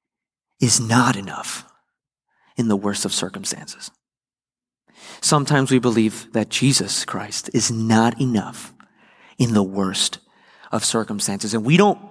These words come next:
we don't say that, but we live it. It shows in our actions.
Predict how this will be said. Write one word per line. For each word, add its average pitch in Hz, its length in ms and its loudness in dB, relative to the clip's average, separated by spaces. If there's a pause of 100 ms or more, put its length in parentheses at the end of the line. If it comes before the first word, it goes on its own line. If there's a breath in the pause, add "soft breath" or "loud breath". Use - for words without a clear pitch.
(1000)
we 156 80 4
don't 202 160 4
say 151 320 0
that, 95 340 -10 (920 soft breath)
but 151 100 2
we 127 140 -2
live 127 340 4
it. - 280 -12 (1000)
It 131 140 0
shows 147 500 4 (300 loud breath)
in 123 120 -4
our 107 160 -6
actions. 107 560 -10